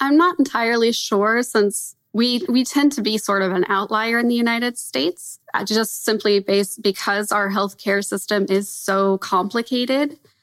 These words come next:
If I look at it in terms of a global scale,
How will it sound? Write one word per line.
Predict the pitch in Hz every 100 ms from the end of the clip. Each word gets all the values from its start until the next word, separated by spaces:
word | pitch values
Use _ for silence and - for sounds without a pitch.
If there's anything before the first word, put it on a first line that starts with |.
| _ _ _
If | 247 262
I |
look | 254 311 320
at | 240
it | 208
in | 214
terms | 208 208 208
of | 202 190
a | 190
global | 185 190 196 196 196
scale, | - - - 196 190 196 233 277